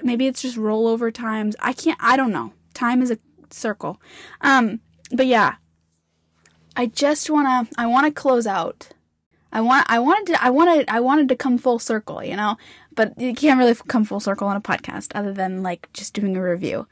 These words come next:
And I know I say it every, every week. I always thank you guys for being with me. I always just,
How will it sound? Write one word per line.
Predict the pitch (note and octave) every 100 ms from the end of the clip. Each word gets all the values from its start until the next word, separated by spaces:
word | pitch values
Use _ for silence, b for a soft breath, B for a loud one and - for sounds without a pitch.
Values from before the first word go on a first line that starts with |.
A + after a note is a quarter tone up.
| b b b b
And | A3 A3 G#3+ G#3 G3+ - _ _ _ _ _ _ _ _ _ _
I | - A3+
know | A#3 B3
I |
say | C4 C4+ A#3
it | A3+
every, | A3 A3 A3 G#3 G3+ B3 -
every | A3 A3
week. | G#3 G3+ - - -
I | G#3 G3
always | G3 A3 -
thank | A#3 B3 B3+
you | C4+
guys | C4 B3+ B3+
for | C4
being | A3+ A#3+ A3
with | G#3+ A3
me. | G#3+ G3 G3
I | G3+ G3
always | G3+ G#3 G3+ -
just, | - F#3 - -